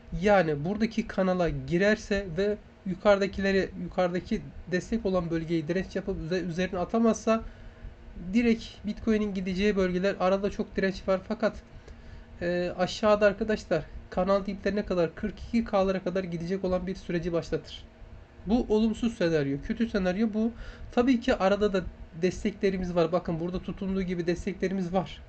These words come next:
Onlar şu anın konusu değil ama işte şu iki desteği çok sıkı takip edin arkadaşlar. Özellikle şu verdiğim iki,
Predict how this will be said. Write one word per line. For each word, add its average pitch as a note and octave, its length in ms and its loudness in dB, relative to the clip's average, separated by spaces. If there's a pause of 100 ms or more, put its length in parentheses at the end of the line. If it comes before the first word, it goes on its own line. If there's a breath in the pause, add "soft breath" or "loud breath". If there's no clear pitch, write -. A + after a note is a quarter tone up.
(1000 loud breath)
Onlar G#3 320 2
şu G3+ 200 0
anın G3 160 2
konusu G3 380 -4
değil A#3 180 4
ama F#3+ 160 4
işte F3+ 300 -2
şu - 200 -8
iki G3+ 260 -2
desteği G3+ 400 0
çok - 200 -6
sıkı - 300 -6
takip F3+ 360 0
edin E3 180 0
arkadaşlar. D#3+ 540 -2
Özellikle F3 400 -4
şu F#3 180 -6
verdiğim F3 400 0
iki, F#3 260 -6